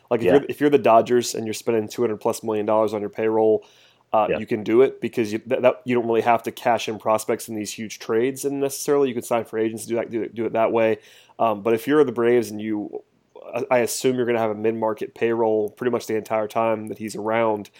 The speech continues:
Speaker 2: Yeah.
Speaker 1: Uh, it's not that you have to choose one or the other. It's just very, very difficult to be, you know, a top ten on the field team and a top ten farm system at the same time.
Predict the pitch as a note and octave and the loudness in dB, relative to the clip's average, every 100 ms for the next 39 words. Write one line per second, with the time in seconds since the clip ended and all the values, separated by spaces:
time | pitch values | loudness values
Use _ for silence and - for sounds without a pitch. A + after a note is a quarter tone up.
0 | - _ _ - A2+ G#2+ F#2 - B2+ F3+ | -20 _ _ 0 2 4 0 -4 0 2
1 | D#3 C3+ C3 A2 - C#3 D#3+ D#3+ F3 F3 | 4 4 4 2 -4 0 2 4 2 4
2 | E3+ E3 F3 E3+ B2+ - C3 - A2 B2 | 4 4 2 0 0 -2 -8 -12 -2 2
3 | C3 A#2+ A2+ A#2 A#2 A2 A2 A#2+ A2 - | 4 4 4 0 0 -4 -6 -4 -4 -6
4 | G#2 A2+ G#2+ D2+ A2+ G#2+ G#2 - A#2 - | -6 -6 -6 -6 -4 -2 -2 0 -2 0
5 | A#2 G#2+ - A2 G#2+ G#2 A#2+ A2 G2+ A#2 | -2 -4 -2 -2 -4 -6 -6 -6 -6 -8
6 | G#2+ A2 G#2 - A2 - G#2+ F#2+ G#2+ A2 | -6 -6 -8 -4 -6 -6 -10 -6 -6 -6
7 | G#2+ - C2+ G#2 G#2+ A2 G#2+ G#2+ | -8 -10 -10 -10 -8 -4 -2 -4